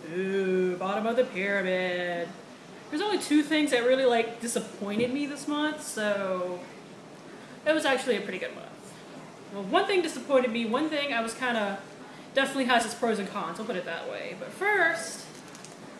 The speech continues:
the thing that legit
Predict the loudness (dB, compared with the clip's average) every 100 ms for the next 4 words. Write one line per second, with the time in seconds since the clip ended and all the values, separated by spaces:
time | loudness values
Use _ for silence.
0 | -8 -8 -6 -2 2 2 2 0 -4 -12
1 | -2 4 4 4 0 -2 -4 -4 0 2
2 | 2